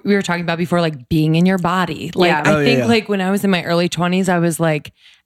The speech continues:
Speaker 1: out of my body. I was drinking too
Speaker 2: Mm-hmm.
Speaker 1: much. I was, like, living my life for other people. So whether it was a boyfriend or, like, doing what my parents thought I would always do,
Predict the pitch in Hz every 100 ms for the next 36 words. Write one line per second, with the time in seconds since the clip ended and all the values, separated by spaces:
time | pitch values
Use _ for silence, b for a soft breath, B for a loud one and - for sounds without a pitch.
0 | _ 160 160 160 160 147 143 139 143 151
1 | 131 240 226 233 - 226 226 233 226 151
2 | 147 160 151 156 151 - 156 151 - B
3 | B B _ - 180 185 196 180 156 147
4 | 156 - 165 156 151 127 156 147 156 -
5 | 156 147 156 147 135 147 151 175 170 180
6 | 160 160 156 - 156 151 156 156 156 170
7 | 165 156 160 156 156 156 - 151 151 151
8 | 147 147 - 156 147 147 147